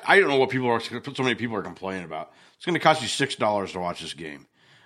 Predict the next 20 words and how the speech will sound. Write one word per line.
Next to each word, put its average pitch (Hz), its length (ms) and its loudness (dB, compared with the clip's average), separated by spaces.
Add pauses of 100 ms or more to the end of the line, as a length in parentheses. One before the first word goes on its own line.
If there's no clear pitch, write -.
(120)
I 185 100 8
can 151 180 2
remember 123 320 4
back 117 340 6
in 113 60 0
the 101 80 -2
day 110 260 4
when 98 140 0
it 104 80 -8
used 113 180 -4
to 101 60 -12
cost 110 340 0
you 87 60 -10
sixty - 360 -4
dollars 82 360 -4
to 82 100 -12
watch 85 220 -6
a - 20 -18
pay-per-view 78 600 -14
game. 76 400 -16